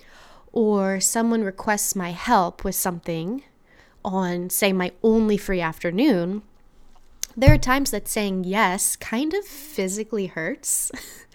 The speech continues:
And it's not necessarily that it sounds terrible or I wouldn't be happy to participate another time,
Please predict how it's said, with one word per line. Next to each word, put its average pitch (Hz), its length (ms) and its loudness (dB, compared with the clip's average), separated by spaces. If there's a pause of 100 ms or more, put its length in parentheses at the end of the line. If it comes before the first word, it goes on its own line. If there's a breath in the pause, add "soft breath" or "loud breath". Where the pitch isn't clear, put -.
(560 loud breath)
And 262 200 2
it's 247 220 -2
not 233 300 0
necessarily 208 1120 -4 (580 soft breath)
that 196 320 0
it 190 160 -6
sounds 196 440 -2
terrible 185 680 -2
or 185 580 -4
I 202 80 -6
wouldn't 202 280 -4
be 202 140 -6
happy 247 520 0
to 220 160 -8
participate 202 680 -4
another 170 280 -8
time, 180 580 -6